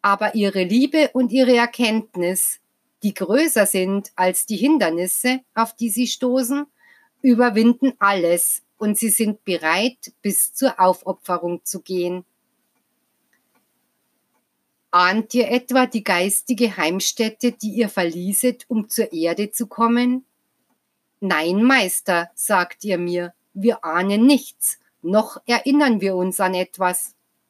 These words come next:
Ja, Volk, es ist so lange her, seit ihr euch von der Reinheit und der Unschuld entferntet, dass ihr euch nicht einmal jenes Dasein in Frieden, jenen Zustand des Wohlergehens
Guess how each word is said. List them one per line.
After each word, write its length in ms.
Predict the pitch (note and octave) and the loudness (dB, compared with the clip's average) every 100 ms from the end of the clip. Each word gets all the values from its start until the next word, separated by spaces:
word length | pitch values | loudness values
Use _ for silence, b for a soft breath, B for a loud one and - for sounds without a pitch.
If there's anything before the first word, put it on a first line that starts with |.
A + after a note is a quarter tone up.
| _ _ _ _ _ _ _ _ _ _ _ | _ _ _ _ _ _ _ _ _ _ _
Ja, 280 | B3 A#3+ A3 | 0 2 0
Volk, 540 | A3 G#3 G3 G3 - - | 2 4 4 0 -10 -6
es 220 | G#3 - | -4 -2
ist 320 | B3 - - | 0 0 2
so 100 | A#3+ | 2
lange 320 | G3+ F#3 G3 | 4 2 2
her, 500 | F3 F#3 F3+ E3+ E3 - | 0 0 0 0 -2 -6
seit 420 | - G#3 F#3 - | -4 0 -2 -2
ihr 140 | G#3 F3+ | -4 0
euch 360 | F#3+ F#3 - | 0 -2 -4
von 200 | - F#3+ | -4 -2
der 200 | F#3 F3 | 0 -2
Reinheit 680 | F3 E3 G3 F#3+ F#3+ F#3 - - | 0 0 -2 -2 -2 -4 -8 -6
und 300 | G3 - - | -6 -4 -6
der 180 | F3 | -4
Unschuld 560 | A3 G3+ G3 G#3 F#3 F#3 | -2 -2 -2 -4 -4 -4
entferntet, 880 | F#3 E3+ - F#3+ F3 F3+ G#3+ G#3+ - _ _ _ | -10 -10 -2 0 0 -2 -6 -8 -12 _ _ _
dass 220 | G#3 G3+ | 0 0
ihr 120 | A3 | 0
euch 280 | F3 F3 G3+ | 0 0 0
nicht 340 | G3+ B3 - G#3 | 2 2 0 -2
einmal 460 | G#3 G#3 G3 G3+ | 0 2 0 0
jenes 540 | - F3+ F#3+ F#3 F3 - | -6 -6 -4 -2 -4 -2
Dasein 560 | F3+ G3 G#3+ G#3+ G#3 | -2 0 0 -2 -2
in 200 | G3 F3+ | -4 -8
Frieden, 720 | E3 F3+ F3+ F3+ - A#3+ B3 b b b | -8 -8 -6 -6 -2 -2 -2 b b b
jenen 440 | G3+ G3+ G3+ F#3+ | -4 -2 0 -2
Zustand 760 | - A3 B3+ A3+ - F#3+ G3 - | -4 -2 0 0 0 0 0 -6
des 220 | G3 - | -8 -4
Wohlergehens 880 | G#3+ C#4 G#3 E3+ F3 F3 G#3+ A3 | 0 0 0 -2 -6 -4 -4 -4